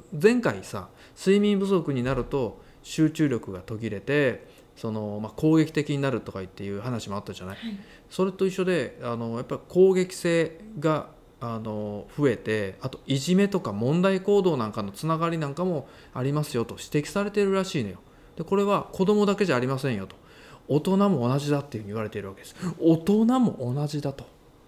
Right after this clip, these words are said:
Speaker 1: うん。睡眠不足と暴力の問題っていうのは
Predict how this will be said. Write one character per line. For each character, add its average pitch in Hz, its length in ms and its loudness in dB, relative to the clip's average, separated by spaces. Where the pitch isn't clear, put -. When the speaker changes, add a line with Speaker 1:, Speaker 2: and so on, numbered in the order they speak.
Speaker 1:
う 131 40 -8
ん。 110 260 -4
睡 220 320 2
眠 220 180 2
不 202 120 2
足 196 220 0
と 120 100 0
暴 156 280 4
力 123 200 2
の 110 100 -2
問 113 220 -2
題 113 100 0
っ 107 40 -6
て 107 100 -10
い - 20 -6
う 101 40 -6
の 95 60 -8
は 95 60 -12